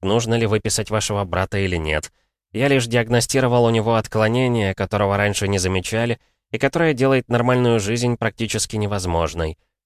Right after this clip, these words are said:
Оно объясняет некоторые чрезмерные реакции, например, тенденцию к суициду».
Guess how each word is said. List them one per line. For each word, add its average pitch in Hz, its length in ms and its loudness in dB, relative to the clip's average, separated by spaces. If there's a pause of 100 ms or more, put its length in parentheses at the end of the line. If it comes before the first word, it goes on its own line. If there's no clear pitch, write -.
(160)
Оно 110 220 0
объясняет 110 560 -2
некоторые 107 480 -2
чрезмерные 101 680 0
реакции, 104 640 -4 (280)
например, 95 420 0
тенденцию 95 680 -2
к - 40 -8
суициду». 92 720 -4